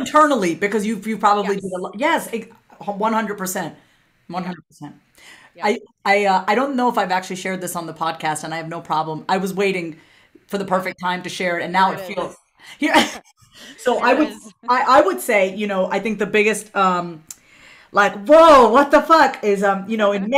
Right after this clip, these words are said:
Speaker 1: May, in May, as y'all know, uh, you know, I was, I was on the cover of the magazine. <laughs> She was on the
Speaker 2: Yes.
Speaker 1: cover. But in,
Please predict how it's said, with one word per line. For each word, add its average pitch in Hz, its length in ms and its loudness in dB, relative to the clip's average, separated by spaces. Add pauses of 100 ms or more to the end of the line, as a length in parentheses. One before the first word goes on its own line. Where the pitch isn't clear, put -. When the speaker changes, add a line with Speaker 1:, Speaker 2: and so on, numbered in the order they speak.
Speaker 1:
May, 220 380 0 (560)
in 269 200 0
May, 190 400 2
as 214 220 2
y'all 269 300 4
know, 233 420 4 (400)
uh, 196 340 4
you 233 60 -6
know, 208 240 -6
I 196 120 4
was, 220 280 -4 (220)
I 180 80 -2
was 190 100 -4
on 175 140 4
the 294 80 2
cover 240 260 6
of 269 80 2
the 466 80 -2
magazine. 269 480 6
<laughs> - 140 -2
She 240 100 -2
was 233 160 2
on - 60 -10
the - 40 -12
Speaker 2:
Yes. 262 240 -6 (340)
Speaker 1:
cover. 262 220 -14 (1040)
But 202 140 -4
in, 202 400 -2